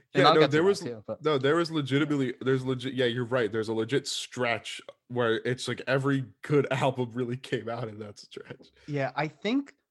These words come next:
Speaker 1: like, five of my ten album, like, five of my top ten, ten albums, or my top ten albums of the year are from, like, the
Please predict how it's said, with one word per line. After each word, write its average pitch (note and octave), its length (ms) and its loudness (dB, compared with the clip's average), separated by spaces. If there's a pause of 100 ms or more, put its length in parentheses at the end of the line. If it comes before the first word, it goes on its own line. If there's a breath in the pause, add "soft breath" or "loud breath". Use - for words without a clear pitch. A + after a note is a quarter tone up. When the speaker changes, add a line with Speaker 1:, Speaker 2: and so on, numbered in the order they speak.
(920)
Speaker 1:
like, C#3+ 180 0
five C3 560 4
of C#3 140 -8
my B2 120 0
ten A2 300 -10
album, G2+ 500 -10
like, A#2 200 -6
five B2+ 320 2
of D3 40 -8
my C3+ 140 0
top G#2+ 320 -4
ten, A2 180 -10
ten G2+ 220 -12
albums, G#2 400 -10 (160)
or B2+ 240 -4
my A#2+ 140 0
top B2+ 400 0
ten A#2 240 -6
albums G#2+ 400 -6
of G#2 60 -12
the G#2+ 60 -16
year A2 460 -10 (920)
are C3 180 6
from, A#2+ 520 0
like, A2+ 220 -8 (140)
the A#2+ 320 -6